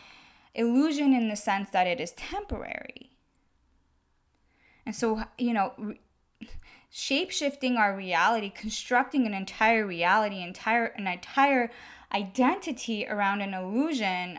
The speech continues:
I mean, around something that is pr-, gonna, might change or is likely to change or is most definitely gonna <laughs> change, 'cause all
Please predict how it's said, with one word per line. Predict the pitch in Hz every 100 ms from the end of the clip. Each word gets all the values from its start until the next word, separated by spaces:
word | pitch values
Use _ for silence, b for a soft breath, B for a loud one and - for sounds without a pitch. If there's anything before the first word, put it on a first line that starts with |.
| -
I | 185
mean, | 185 170 - 269 - _ -
around | 208 196 196
something | - 233 226 214
that | 180
is | 180
pr-, | - - _ - 190 - - -
gonna, | 214 180 -
might | 208 208 202 214 -
change | - 285 294 233 190
or | 180
is | 185 190
likely | 214 320 277 254
to | -
change | - - 185 185 190
or | - 185
is | 185 190 - b b b
most | 262 370 381 262
definitely | 269 381 381 330 247 240
gonna | 220 202
<laughs> |
change, | 202 - 285 269 190 190 247 - -
'cause | 254 -
all | - 294 330 302 -